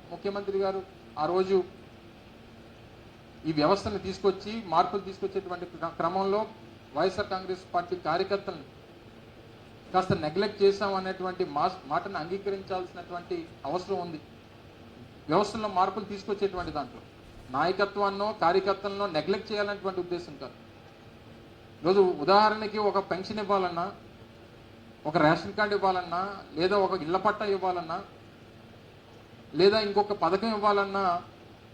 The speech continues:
ఆ గ్రామాల్లో ఉన్నటువంటి సచివాలయం దగ్గరకో వాలంటీర్ దగ్గరకు వెళ్ళేటువంటి పరిస్థితి ప్రభుత్వంగా మేము తీసుకొచ్చాం తప్ప, సహజంగా కార్యకర్తల్ని బలోపేతం చేసేటువంటి దానికి ఇవన్నీ కూడా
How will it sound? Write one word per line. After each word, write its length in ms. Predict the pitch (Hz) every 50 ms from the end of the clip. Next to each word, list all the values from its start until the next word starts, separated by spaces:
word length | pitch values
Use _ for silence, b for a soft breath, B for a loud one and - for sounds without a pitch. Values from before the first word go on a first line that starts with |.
| - - - - - - - - - - -
ఆ 40 | 156 165 160
గ్రామాల్లో 440 | 156 165 185 202 220 220 214 214 214
ఉన్నటువంటి 600 | 214 214 214 214 - 196 208 208 208 - 214 214 214 214 208 196 196 - - - -
సచివాలయం 480 | 170 151 202 202 208 214 220 220 220 214
దగ్గరకో 300 | 214 214 208 202 196 208
వాలంటీర్ 580 | 208 185 170 175 185 208 208 202 196 208 208 202 196
దగ్గరకు 220 | 202 196 196 196
వెళ్ళేటువంటి 520 | 190 185 185 190 202 196 196 196 190 190 196
పరిస్థితి 440 | - - 202 - - 220 - 214
ప్రభుత్వంగా 580 | 202 196 185 185 196 196 - 208 202 202 202 190 185 180 - 170
మేము 120 | 175 170
తీసుకొచ్చాం 500 | 165 185 180 - 190 185 180 190 180 170 -
తప్ప, 200 | 160 151 - 208 185 170 160 - - - - - - - - - - - - - - - - - - - - - - - - - - -
సహజంగా 400 | 175 190 196 226 226 220 226 214
కార్యకర్తల్ని 1080 | - - - 170 175 202 233 226 226 226 226 - 226 220 220 220 220 220 214 208 202 - - - - - - - - - - - - - - - - - -
బలోపేతం 500 | 156 196 233 233 233 240 233 240 233 220 196 214
చేసేటువంటి 500 | 202 202 214 202 196 196 208 202 196 196
దానికి 500 | 170 180 185 196 208 202 - 208 208 202 196 185 - - - - - - - - - - - - - - - -
ఇవన్నీ 400 | 160 170 170 165 190 208 226 233
కూడా 260 | 226 220 214 220 220